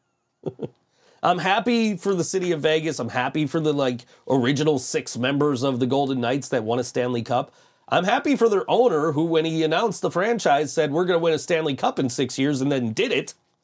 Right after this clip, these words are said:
Unlike our owner, who was like, "We're gonna win a Stanley Cup in three years," and then hasn't made the playoffs since.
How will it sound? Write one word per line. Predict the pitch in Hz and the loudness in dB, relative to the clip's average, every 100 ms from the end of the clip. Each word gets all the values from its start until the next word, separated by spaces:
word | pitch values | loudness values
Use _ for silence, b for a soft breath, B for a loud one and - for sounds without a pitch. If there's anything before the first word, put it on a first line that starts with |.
| B B B B | B B B B
Unlike | - 156 147 139 | 0 2 2 2
our | 147 220 | 2 2
owner, | 143 143 165 | 2 2 2
who | 156 | 2
was | 165 139 | 0 0
like, | 147 | 0
"We're | 160 | 2
gonna | 202 175 | 2 2
win | 165 | 0
a | |
Stanley | 143 180 170 156 | 0 0 0 0
Cup | 170 175 | 0 0
in | 160 | -2
three | 139 160 | -2 -2
years," | 156 190 180 | 2 2 2
and | 143 | 2
then | 147 | 0
hasn't | 139 147 135 | 0 -2 0
made | 143 117 | 0 0
the | |
playoffs | - 208 220 104 - | 0 2 2 0 -2
since. | 123 107 175 | -4 -4 -6